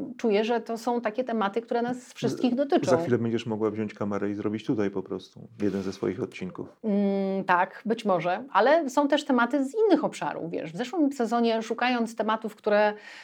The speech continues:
Speaker 1: mm, które możemy realizować w Europie, w krajach tych bliższych ze względu na pandemię, e, pojechaliśmy do Czech, gdzie, mm, e, zrealizowaliśmy taki temat jak, e,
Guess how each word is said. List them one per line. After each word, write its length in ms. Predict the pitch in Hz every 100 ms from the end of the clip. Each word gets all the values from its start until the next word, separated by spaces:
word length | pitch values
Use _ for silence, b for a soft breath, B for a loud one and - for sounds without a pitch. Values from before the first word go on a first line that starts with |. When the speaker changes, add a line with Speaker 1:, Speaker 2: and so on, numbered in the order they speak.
| B 208
Speaker 1:
mm, 460 | 202 208 202 202
które 200 | 202 214
możemy 380 | 208 214 226 220
realizować 640 | 208 196 196 202 196 185
w 60 | 180
Europie, 580 | 180 170 165 190 208 233
w 220 | 233 -
krajach 440 | - 202 190 185 -
tych 200 | 202 190
bliższych 400 | 202 202 - 180
ze 120 | 226
względu 340 | 208 202 180
na 120 | 170
pandemię, 500 | 160 165 160 165 247 403 _ _ _ _ _ _ -
e, 440 | - 214 202 208 208
pojechaliśmy 540 | 214 233 294 339 247
do 140 | 202 202
Czech, 420 | - 240 294 - B B B
gdzie, 320 | 202 202 196 277
mm, 480 | 330 - 226 233 233 226
e, 360 | 208 208 208 208
zrealizowaliśmy 640 | 220 226 214 233 277 233
taki 220 | 202 190
temat 340 | 196 233 233 220
jak, 340 | 202 202 - -
e, 400 | 185 180 185